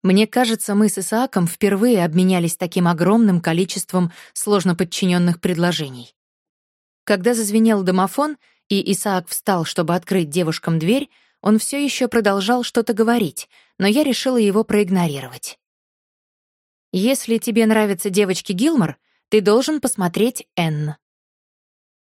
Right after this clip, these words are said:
У двери, прислонившись к стене и излучая своей позой полную невозмутимость,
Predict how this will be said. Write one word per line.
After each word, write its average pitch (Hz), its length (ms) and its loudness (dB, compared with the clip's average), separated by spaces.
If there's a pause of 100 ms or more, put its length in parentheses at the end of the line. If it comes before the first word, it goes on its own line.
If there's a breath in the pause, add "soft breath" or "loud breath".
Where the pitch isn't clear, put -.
(240)
У 202 60 0
двери, 214 320 2
прислонившись 190 720 -2
к - 60 -14
стене 185 420 0
и 185 180 0
излучая 180 480 -2
своей 175 360 -2
позой 170 380 -2
полную 170 420 0
невозмутимость, 160 840 -4